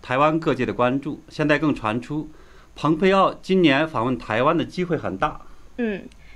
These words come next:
Speaker 2: 台湾外交部次长田中光在立法院接受质询的时候就证实说，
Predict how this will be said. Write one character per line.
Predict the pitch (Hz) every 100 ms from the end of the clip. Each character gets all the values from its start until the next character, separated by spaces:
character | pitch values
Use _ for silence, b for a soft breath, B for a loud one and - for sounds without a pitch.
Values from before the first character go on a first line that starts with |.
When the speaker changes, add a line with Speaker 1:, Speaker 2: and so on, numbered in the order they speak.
| b b
Speaker 2:
台 | - 277
湾 | 311
外 | 330
交 | 294 302
部 | 302
次 | 277 -
长 | 285 196
田 | 185 - 214
中 | 240 262
光 | 277 254 262
在 | 254 269
立 | 269 262
法 | 202
院 | 175 233
接 | 233 240
受 | 254
质 | 240 294 254
询 | -
的 | 170
时 | 185 185
候 | 214
就 | 214
证 | 220 320 247
实 | 214 - 165 233
说， | 247